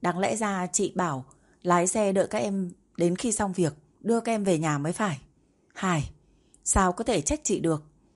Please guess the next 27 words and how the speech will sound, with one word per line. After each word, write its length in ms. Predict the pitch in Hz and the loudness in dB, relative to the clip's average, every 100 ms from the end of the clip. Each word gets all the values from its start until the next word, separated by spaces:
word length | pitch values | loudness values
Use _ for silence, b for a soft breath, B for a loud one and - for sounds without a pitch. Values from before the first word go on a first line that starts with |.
| - | -4
chẳng 200 | 220 165 | 0 0
ai 180 | - 196 | 0 -2
ngờ 200 | 185 170 | 2 0
được 160 | 156 | 2
sự 140 | - 185 | -2 0
việc 260 | 180 165 - | 0 -2 -4
nó 240 | 160 160 | -4 -2
lại 120 | 226 - | -2 -4
thành 180 | 208 151 | -4 -2
ra 140 | 180 | -2
như 140 | 175 | -2
vậy 180 | 180 - | -2 -2
mà." 280 | 143 139 131 _ _ _ _ _ b b - | -2 -4 -4 _ _ _ _ _ b b -4
"Thì 180 | 196 180 | 0 4
vậy 260 | 190 165 - | 4 2 -2
chị 160 | - 180 | -4 0
mới 180 | 175 175 | 0 0
nói, 340 | 170 170 349 - B B B | 0 0 -4 -6 B B B
hay 160 | 220 | 2
là 160 | 208 170 | 2 2
công 200 | - 202 | 0 -2
ty 180 | 214 196 | 0 0
mua 160 | 202 | -2
thêm 220 | 196 208 | 0 -2
một 120 | 180 - | -2 -2
chiếc 180 | 294 | -4
xe, 260 | - 196 190 | -2 -2 -2